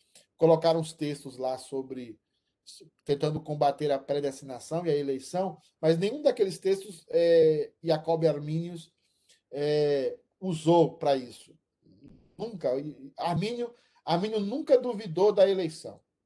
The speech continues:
O, a divergência de Armínio com, de, de Ar-, de Armínio com, com Calvino está nesse versículo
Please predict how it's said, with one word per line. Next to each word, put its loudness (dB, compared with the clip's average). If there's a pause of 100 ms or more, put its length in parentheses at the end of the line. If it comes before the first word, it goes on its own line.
(600)
O, -6
a 2
divergência 0
de -2
Armínio -2
com, -8 (320)
de, -14
de -6
Ar-, -2 (540)
de 2
Armínio -2
com, -6 (400)
com -4
Calvino -2 (160)
está -2
nesse -10
versículo -6